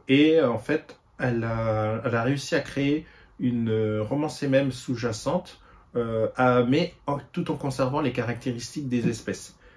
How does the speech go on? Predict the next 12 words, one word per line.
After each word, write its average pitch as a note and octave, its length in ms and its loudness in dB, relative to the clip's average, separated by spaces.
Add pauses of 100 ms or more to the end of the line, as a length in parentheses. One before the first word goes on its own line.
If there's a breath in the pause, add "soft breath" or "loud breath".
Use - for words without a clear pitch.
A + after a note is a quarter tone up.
(160 soft breath)
Euh, G#2+ 260 0
c'est-à-dire A#2+ 480 -4
que A2 520 0
au A#2+ 40 -4
niveau A#2 200 -4
de G#2+ 80 -4
l'amour, A#2+ 460 2 (280 loud breath)
c'est - 380 -4
représenté A2+ 800 -2
un B2+ 80 2
peu C3+ 240 -4
différemment. A#2+ 800 -2